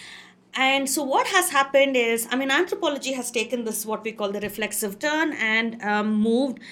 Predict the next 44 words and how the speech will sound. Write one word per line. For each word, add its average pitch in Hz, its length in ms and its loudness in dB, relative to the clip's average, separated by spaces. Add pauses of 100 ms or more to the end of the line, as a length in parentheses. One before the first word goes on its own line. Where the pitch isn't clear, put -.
(240)
and 220 160 2
anthrozoology 262 1080 4
is 226 120 -2
an 220 100 -2
offshoot 208 440 -2
of 202 160 -2
that, 190 240 2
which 208 140 -6
is 214 120 -6
to 214 80 -6
say, 220 260 0 (260)
well, 240 260 6
now 233 180 4
that 392 160 0
we're 285 100 2
looking 233 400 0
at, 208 480 2 (420)
uh, 180 40 -2
you 196 100 0
know, 208 220 0
different 220 480 -4
ways 220 260 0
of 220 140 -6
looking 214 320 -4
at 208 140 -8
the 202 60 -6
world 196 260 -2
and 196 120 -2
understanding 190 540 -4
the 185 60 -4
world 180 180 -2
and 180 180 -6
living 185 300 -2
the 185 80 -2
world 175 340 -4
and 175 160 -6
gathering 165 380 -8
knowledge, 254 500 -4 (440)
animals 233 580 -6
too 339 480 2
have 254 240 0
another 214 360 -4
reality, 185 600 -2
which 170 360 -6